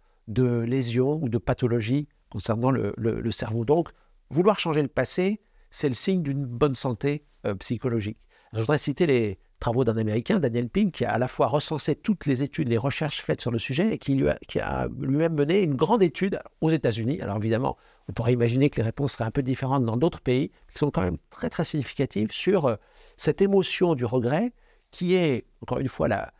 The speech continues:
finalement la plus communément partagée, mais qui est aussi celle auquel les individus accordent le plus de valeur. Au fond, c'est vrai que l'être humain est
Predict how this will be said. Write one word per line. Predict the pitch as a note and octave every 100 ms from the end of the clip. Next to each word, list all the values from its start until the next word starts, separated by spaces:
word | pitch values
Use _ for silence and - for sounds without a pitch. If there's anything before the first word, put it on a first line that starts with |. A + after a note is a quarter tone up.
| _ _ - C#3+
finalement | - C3 D3
la | A2+
plus | - F#3+
communément | - F#3+ F#3+ F3+ F3 E3+
partagée, | C#3 - C3+ B2+ G#3+
mais | F3+
qui | -
est | C3
aussi | C#3+ - F#3+
celle | - G3 G#2 - _ -
auquel | A#2+ F3+ E3+
les | A#2+
individus | B2 B2 C3 D#3
accordent | D#3+ - F#3 - _ - -
le | - C#3+
plus | - B3 E3
de |
valeur. | C#3+ C3 A#2 G2 - _ -
Au | A2+
fond, | -
c'est | D#3 C3+
vrai | B2 A3
que | - C#3+ - _ _ _ _ _ _ -
l'être | D3 B2+ -
humain | C3 E3+ A3 - _ _ -
est | A#2+ A2+ G#2